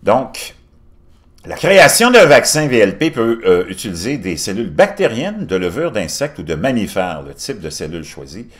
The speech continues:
dépend du coût de production d'un vaccin de cette manière et de la nécessité ou non de modifier ultérieurement le V L P pour déclencher la réponse immunitaire.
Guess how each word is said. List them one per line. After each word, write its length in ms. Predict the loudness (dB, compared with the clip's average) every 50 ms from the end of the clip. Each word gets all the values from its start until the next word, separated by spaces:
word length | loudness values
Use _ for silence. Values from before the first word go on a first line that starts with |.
| -20 -18 -14
dépend 340 | -14 -8 -6 -4 -4 -4 -8
du 160 | -12 -16 -16
coût 120 | -16 -16
de 60 | -16
production 540 | -6 -6 -6 -6 -6 -10 -14 -14 -12 -12 -10
d'un 180 | -8 -8 -8 -6
vaccin 460 | -8 -8 -10 -10 -12 -14 -14 -14 -16 -18 -18
de 140 | -18 -18 -16
cette 240 | -14 -14 -14 -12 -12
manière 400 | -14 -12 -12 -12 -12 -14 -16 -16 -12
et 120 | -12 -10
de 100 | -8 -4
la 140 | -2 -2 -2
nécessité 800 | -2 -4 -8 -10 -14 -14 -14 -16 -16 -18 -16 -16 -16 -16 -16 -18 -20 -20 -20 -20 -12 _
ou 100 | -6 -4
non 240 | -4 -4 -4 -4 -6
de 140 | -6 -6 -4
modifier 440 | -4 -6 -6 -6 -10 -10 -10 -12 -12
ultérieurement 600 | -14 -8 -6 -4 -4 -4 -4 -6 -6 -6 -8 -8
le 180 | -6 -4 -4 -6
V 260 | -6 -6 -6 -6 -6
L 140 | -6 -6 -8
P 180 | -10 -10 -10 -10
pour 320 | -8 -6 -6 -6 -6 -8
déclencher 400 | -10 -12 -10 -8 -10 -10 -8 -8
la 80 | -8 -8
réponse 320 | -8 -8 -10 -12 -12 -12
immunitaire. 560 | -14 -16 -16 -16 -12 -8 -8 -8 -8 -8 -12